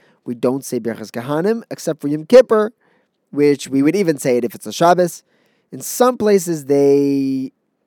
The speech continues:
say Berachas Kohanim even when Yom, Yom Tif is on Shabbos, and the Kitzur says that this is the proper minhag.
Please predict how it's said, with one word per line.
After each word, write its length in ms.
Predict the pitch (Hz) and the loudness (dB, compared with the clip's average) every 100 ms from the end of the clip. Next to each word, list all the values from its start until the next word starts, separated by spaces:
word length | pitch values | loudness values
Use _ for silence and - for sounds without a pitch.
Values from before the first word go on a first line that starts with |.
| _ _ - | _ _ -20
say 360 | - 156 147 | -6 0 2
Berachas 600 | 135 135 131 131 120 - - - | 2 -2 -2 -6 -8 -12 -16 -12
Kohanim 520 | 127 131 127 123 117 - | -8 -6 -4 -6 -8 -6
even 400 | 196 165 151 127 | -2 0 0 0
when 140 | 120 | -4
Yom, 160 | 113 - 120 | -6 -10 -8
Yom 220 | 127 131 | -8 -6
Tif 200 | 117 - | -10 -10
is 220 | 135 113 | -10 -8
on 200 | 113 110 | -8 -10
Shabbos, 600 | 98 147 185 247 247 - _ _ _ _ _ _ _ _ _ _ | -4 0 6 6 4 -6 _ _ _ _ _ _ _ _ _ _
and 400 | 160 156 156 151 | -4 0 0 0
the 80 | 147 | -2
Kitzur 240 | 151 143 139 | -6 -8 -6
says 220 | 143 131 | -4 -4
that 120 | 127 | -4
this 160 | 143 - | -4 -2
is 340 | 147 139 117 | -2 -2 -6
the 140 | 135 147 - | -10 -12 -12
proper 680 | - 156 160 143 135 139 - - | -2 0 0 0 -2 -2 -8 -10
minhag. 380 | 113 98 73 | -8 -8 -12